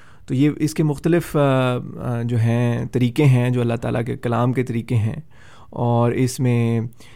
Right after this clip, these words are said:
آ، الہام بھی ہو-، ہو-، جو ہوتا ہے وہ، وہ بھی یہی ہے کہ اللہ تعالیٰ جو بات کرتا ہے اپنے بندے سے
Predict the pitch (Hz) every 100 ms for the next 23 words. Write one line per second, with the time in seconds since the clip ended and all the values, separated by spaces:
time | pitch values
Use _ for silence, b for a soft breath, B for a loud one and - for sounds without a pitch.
0 | B - 120 113 117 113 120 123 107 117
1 | 120 127 120 117 - 117 110 120 120 113
2 | 120 120 117 117 120 120 120 127 127 120
3 | 120 120 113 113 120 120 120 120 117 -
4 | 113 113 120 - - 120 113 110 - 113
5 | 117 113 113 139 -